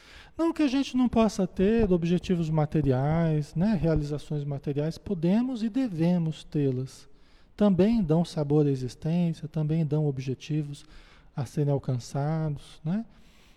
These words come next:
Isso não tem problema. O problema é quando são o grande objetivo da minha vida, sendo que o grande objetivo da nossa vida é nos aprimorar, é evoluir, é aprender a amar, é ajudar,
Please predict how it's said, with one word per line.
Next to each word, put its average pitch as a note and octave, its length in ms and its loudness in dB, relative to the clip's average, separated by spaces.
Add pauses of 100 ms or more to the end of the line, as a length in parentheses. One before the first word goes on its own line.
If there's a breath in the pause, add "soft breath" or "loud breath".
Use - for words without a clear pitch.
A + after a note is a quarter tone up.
(120)
Isso F#3 380 0
não G3 140 4
tem A#3 180 4
problema. F3 800 4 (600 soft breath)
O E3 120 2
problema G#3 460 4
é B3 40 2
quando A#3 480 4
são A3+ 580 2 (640 soft breath)
o F#3 120 0
grande A#3+ 580 6
objetivo G3 640 2
da F3+ 100 4
minha F3+ 220 4
vida, D3+ 520 0 (540)
sendo E3+ 320 0
que - 140 -4
o F3 40 0
grande E3+ 380 4
objetivo D3 480 -2
da D3+ 100 2
nossa E3 320 -2
vida B3 320 -2
é B3 160 -2
nos A#3+ 200 0
aprimorar, F3 760 0 (680 soft breath)
é G#3 100 0
evoluir, F3+ 640 0 (220)
é E3 100 0
aprender E3 400 2
a E3+ 80 2
amar, E3 500 0 (400)
é D3+ 140 2
ajudar, D#3+ 640 0